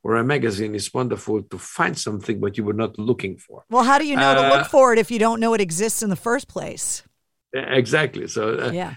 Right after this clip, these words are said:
Speaker 1: so, uh, so, so, um, that's why it's sometimes wonderful to enjoy stuff what is not suggested by algorithm. Uh, you know, just, just by a radio personality like you are. You know, so,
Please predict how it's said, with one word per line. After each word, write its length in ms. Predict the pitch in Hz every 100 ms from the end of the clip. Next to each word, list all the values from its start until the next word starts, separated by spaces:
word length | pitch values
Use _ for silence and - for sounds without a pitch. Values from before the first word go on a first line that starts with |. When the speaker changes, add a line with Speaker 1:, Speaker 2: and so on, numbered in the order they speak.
| -
Speaker 1:
so, 300 | - 131 135
uh, 340 | 135 135 135
so, 380 | 127 131 127 -
so, 420 | - 131 127 127 - -
um, 260 | 131 127 _ - _
that's 240 | - 127 -
why 160 | 131
it's 100 | 131
sometimes 480 | 131 143 120 131 107
wonderful 440 | 127 135 131 107 120
to 280 | 123 120 -
enjoy 340 | 117 117 127
stuff 440 | 123 - 123 120
what 140 | 120 101
is 140 | 101
not 160 | 143 143 - _ -
suggested 560 | 110 110 101 113 110 92
by 220 | 101 104
algorithm. 760 | - 101 98 92 92 92 98 - - - - -
Uh, 800 | 139 139 143 143 139 139 156 139
you 80 |
know, 200 | 127 131
just, 360 | 123 117 - _
just 240 | 127 120 - - _
by 180 | 117 127
a 80 | 123
radio 420 | 151 151 110 98
personality 560 | - 107 101 113 104 120
like 220 | 120 107
you 160 | 139
are. 240 | 190 127 80
You 80 | 120
know, 180 | 131 160
so, 240 | - 135